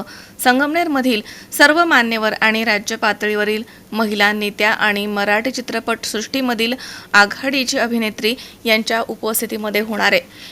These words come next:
या महोत्सवामध्ये कापसे पैठणी, सह्याद्री ॲग्रो, प्रतीक्षा ट्रेडिशनल बॅग, विजय ॲग्रो, तसेच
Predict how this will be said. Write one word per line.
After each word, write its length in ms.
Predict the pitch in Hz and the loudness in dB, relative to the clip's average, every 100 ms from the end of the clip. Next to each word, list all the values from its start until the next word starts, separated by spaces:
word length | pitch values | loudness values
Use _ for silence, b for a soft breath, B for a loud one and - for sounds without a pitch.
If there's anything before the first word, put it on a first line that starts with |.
| B | B
या 60 | 226 | -2
महोत्सवामध्ये 720 | 240 240 247 277 269 262 247 | 0 0 0 0 2 2 2
कापसे 320 | 254 220 - 240 | 2 0 -2 -2
पैठणी, 460 | 233 226 233 233 | -2 0 0 0
सह्याद्री 520 | 240 233 214 214 220 - | -2 0 2 2 -2 0
ॲग्रो, 360 | 190 196 220 220 | 0 0 -2 -2
प्रतीक्षा 600 | 220 208 - 220 - 240 | -2 -6 -6 -6 -2 -2
ट्रेडिशनल 640 | 233 220 214 220 247 226 | 0 0 0 -4 -2 -4
बॅग, 280 | 214 214 226 233 B B B | 2 4 4 0 B B B
विजय 340 | 220 226 240 254 | -4 -2 2 2
ॲग्रो, 400 | 233 220 226 277 - B - | 2 2 0 0 -4 B -6
तसेच 400 | 233 240 240 240 | -2 0 0 -2